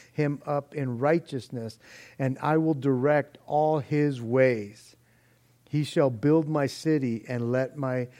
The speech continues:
exiles go free. Not for price nor reward, says the Lord of hosts." And isn't that fascinating?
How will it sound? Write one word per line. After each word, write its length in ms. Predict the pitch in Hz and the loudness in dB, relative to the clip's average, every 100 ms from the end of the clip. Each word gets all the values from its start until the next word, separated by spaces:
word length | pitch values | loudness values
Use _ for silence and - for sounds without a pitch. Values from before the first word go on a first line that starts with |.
| - 123 | -16 -6
exiles 560 | 127 113 131 120 113 | -6 -2 -2 -2 -4
go 220 | 110 120 | -4 -4
free. 520 | 113 - 123 117 104 - _ - _ _ _ - | -4 -10 -6 -4 -6 -12 _ -20 _ _ _ -6
Not 360 | 123 135 147 | 0 0 0
for 280 | - 160 156 | -4 0 0
price 680 | - - 165 147 117 113 - | 0 -4 -2 0 -2 -6 -6
nor 300 | 135 131 131 | -4 -2 -2
reward, 720 | 127 120 117 135 127 110 107 - | -2 -4 -4 0 0 0 -4 -18
says 380 | - 127 120 113 | -8 -4 -4 -4
the 60 | |
Lord 320 | 110 110 110 | -8 -6 -8
of 140 | 107 - | -10 -14
hosts." 480 | - 104 95 - 117 | -14 -12 -12 -16 -12
And 100 | 113 | -6
isn't 340 | 139 147 139 | -6 -6 -8
that 180 | 135 117 | -10 -10
fascinating? 880 | - 127 104 - 113 104 98 101 | -16 -20 -18 -16 -14 -12 -14 -18